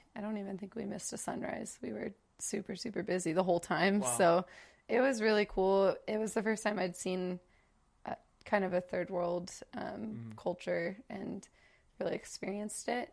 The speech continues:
Speaker 1: Um, and we'd heard lots of scary stories about going to Bali, just health-wise. Like, you can get Bali belly or, like,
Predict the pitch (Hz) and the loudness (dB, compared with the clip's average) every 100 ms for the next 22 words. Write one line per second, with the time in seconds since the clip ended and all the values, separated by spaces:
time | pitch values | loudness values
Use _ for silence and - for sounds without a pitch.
0 | - 190 190 - 226 208 _ _ _ _ | -12 -10 -8 -8 -6 -8 _ _ _ _
1 | - 202 196 190 185 180 - _ _ _ | -4 0 0 0 -2 -6 -12 _ _ _
2 | _ 208 202 196 214 196 190 196 214 196 | _ -2 -2 -2 -4 -2 -2 -2 -4 -6
3 | 185 - _ - - 226 214 208 - 214 | -6 -12 _ -10 -4 -2 0 -2 -2 0
4 | 220 220 214 202 202 220 208 208 202 214 | 0 0 -2 -4 -4 -2 -2 -2 0 2
5 | 220 226 208 220 185 - - - 208 - | 2 2 0 -2 -4 -6 -4 0 0 2
6 | 233 240 254 254 - - - - - - | 2 2 2 -4 -6 -6 -8 -14 -20 -20
7 | _ 214 196 190 185 - 214 220 214 214 | _ -6 -4 -4 -2 2 4 4 4 2
8 | 214 214 214 214 196 190 165 - | 4 4 4 4 2 2 0 -2